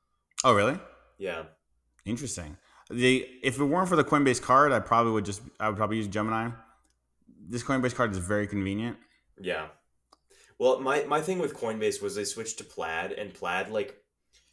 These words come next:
Speaker 2: as, like, a, a, so Coinbase will just randomly delist my bank.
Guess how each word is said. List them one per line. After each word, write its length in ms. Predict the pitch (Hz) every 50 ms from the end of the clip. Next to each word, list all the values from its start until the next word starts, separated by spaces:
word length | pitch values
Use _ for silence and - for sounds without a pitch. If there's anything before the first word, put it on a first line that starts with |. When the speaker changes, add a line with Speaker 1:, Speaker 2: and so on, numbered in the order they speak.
| _ _ _ _ _ _ _ _ _ _ -
Speaker 2:
as, 160 | 120 117 123
like, 140 | 131 131 131
a, 400 | 127 120 113 107 104 101 90 - -
a, 180 | - 107 92 - - _ _ _
so 320 | - - 156 135 131 -
Coinbase 560 | - - 131 156 190 202 196 202 196 190 - 151
will 80 | 147
just 160 | 127 127 107
randomly 440 | 98 90 92 95 101 101 104 101 95
delist 500 | 90 92 90 92 90 90 90 - - -
my 120 | 101 92 85
bank. 440 | 82 80 80 78 87 90 - _